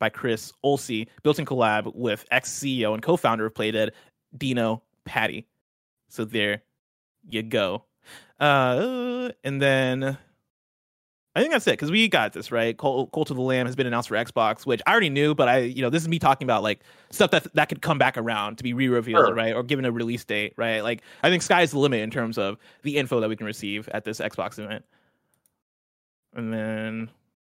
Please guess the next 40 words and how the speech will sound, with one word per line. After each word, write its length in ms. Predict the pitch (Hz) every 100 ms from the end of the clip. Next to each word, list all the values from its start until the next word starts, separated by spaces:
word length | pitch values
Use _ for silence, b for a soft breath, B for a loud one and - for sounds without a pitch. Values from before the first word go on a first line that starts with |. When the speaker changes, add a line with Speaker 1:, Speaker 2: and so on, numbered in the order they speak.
| _ _ _ 110
Speaker 2:
Did 80 |
I 80 | 104
get 140 | 104 117
anything 280 | 117 123 120
Speaker 1:
Hmm. 40 |
Speaker 2:
wrong? 360 | 127 135 151 - _ _ _ _ _ _ -
Speaker 1:
You 180 | 214 311
nailed 280 | 190 151
it. 120 | 107 - _ -
You 100 | 185
got 180 | 269 151
nothing 400 | 135 143 123 95
wrong. 220 | 69 - _ _ _ _ _ -
Speaker 2:
Bam. 440 | 95 90 - - _ _ _ _ -
That's 180 | 104 -
that, 140 | 101 127
Speaker 1:
And 100 | 196
then 80 | 214
Speaker 2:
that's 60 | 269
Speaker 1:
Nano 80 | 277
Riot 180 | 214 202
Speaker 2:
old 80 | 175
Speaker 1:
writes 100 | 170 180
in 80 | 165
with 100 | 147
Speaker 2:
journalism. 60 |
Speaker 1:
Missed 220 | 143 139
News, 320 | 135 127 127 131
and 60 | 151
I'll 60 |
give 140 | 139 120
it 40 |
to 100 | 147
Nano. 320 | 113 110 110 - B
Uh, 140 | 131
Loodle 460 | 135 185 220 190 185
now 200 | 143 135
supports 460 | 135 143 139 117 -
six-letter 680 | - - 135 - 123 120 110
words. 420 | 107 92 - -